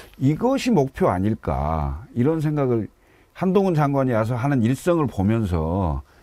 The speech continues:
아, 그게 목표구나. 이런 느낌이 확 들어왔어요. 물론 정치라는 게 절대 그들이 원하는 대로,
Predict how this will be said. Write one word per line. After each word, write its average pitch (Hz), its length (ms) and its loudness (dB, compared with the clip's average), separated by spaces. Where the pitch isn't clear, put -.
아, 87 380 0
그게 131 240 2
목표구나. 98 680 0
이런 185 320 2
느낌이 151 360 -2
확 - 240 -10
들어왔어요. 95 760 0
물론 131 400 4
정치라는 143 480 2
게 107 80 -8
절대 143 320 2
그들이 131 320 2
원하는 117 420 2
대로, 82 320 0